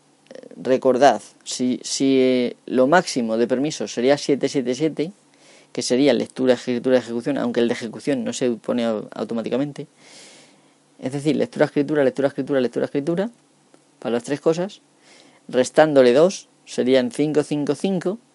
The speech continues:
que sería solamente lectura. Bueno, lectura y ejecución, pero como la ejecución no se pone, no se pone,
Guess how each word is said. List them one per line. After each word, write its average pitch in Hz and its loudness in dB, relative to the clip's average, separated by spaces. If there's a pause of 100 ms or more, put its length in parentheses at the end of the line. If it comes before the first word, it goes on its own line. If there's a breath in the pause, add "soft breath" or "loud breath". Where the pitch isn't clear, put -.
(240)
que 135 -6
sería 135 4
solamente 147 0
lectura. 123 -4 (1400 soft breath)
Bueno, 123 0
lectura 123 2
y 165 8
ejecución, 120 -4 (100)
pero 127 4
como 123 -2
la 117 -4
ejecución 117 -6
no 147 -2
se 143 0
pone, 156 -2 (220)
no 127 -2
se - -8
pone, - -14